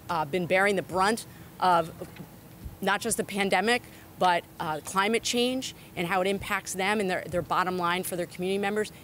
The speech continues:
this is not the time for us to be, uh, shrinking those investments that we're making. And so I was,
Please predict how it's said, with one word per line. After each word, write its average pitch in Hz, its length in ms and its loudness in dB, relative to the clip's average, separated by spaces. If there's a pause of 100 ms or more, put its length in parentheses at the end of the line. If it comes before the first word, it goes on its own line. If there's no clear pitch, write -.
(140)
this 196 140 2
is 196 60 -2
not 202 220 2
the 220 80 -2
time 190 260 -2
for - 180 -4
us 175 320 2 (300)
to 185 340 2 (120)
be, 170 280 -2 (320)
uh, 156 160 0
shrinking 202 840 2
those 180 220 4
investments 175 540 0
that 165 140 0
we're 170 120 -4
making. 160 500 -4
And 175 200 -2
so 170 420 0
I 196 200 2
was, 196 440 4